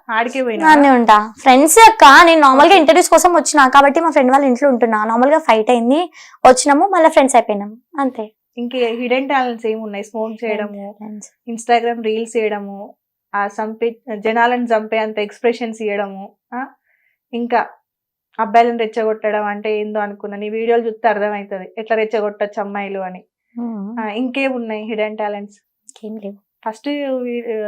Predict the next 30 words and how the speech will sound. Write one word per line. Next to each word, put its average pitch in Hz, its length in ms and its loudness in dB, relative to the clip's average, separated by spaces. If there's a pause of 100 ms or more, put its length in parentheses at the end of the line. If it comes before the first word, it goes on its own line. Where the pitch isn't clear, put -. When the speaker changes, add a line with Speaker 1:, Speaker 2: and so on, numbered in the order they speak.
Speaker 1:
రీలే 226 300 -6
కదా 262 320 -6
మిలియన్స్ 240 460 -8
లో 226 100 -4
పోయింది. 208 440 -12
Speaker 2:
మ్మ్. 220 300 -12 (800)
Speaker 1:
మ్మ్. 302 200 -4 (260)
Speaker 2:
ఏం 226 200 0
చేశారక్క? 226 400 4
ఏం 208 440 4
చేయలేరు. 208 460 4 (340)
Speaker 1:
నిన్ను 285 220 -6
ఎవరేం 247 380 2
చేస్తారురా? 240 540 2
Speaker 2:
ఏం 269 140 8
చేయలేరు. 214 360 6
Speaker 1:
నువ్వు 247 160 -4
రాధికల 233 500 4
సంఘానికి 240 520 2
Speaker 2:
మ్మ్, 240 760 4
Speaker 1:
ప్రెసిడెంట్ 220 40 4
Speaker 2:
లీడర్. 247 460 10
Speaker 1:
నువ్వు. 254 460 0 (120)
Speaker 2:
నేనే, 220 460 -8
ఆ. 202 120 -8
Speaker 1:
ఆ, 214 280 -4
దాన్ని 220 240 -6
స్థాపించినట్టే 247 800 0
ఉన్నావు 233 280 -2
నువ్వే. 202 340 -4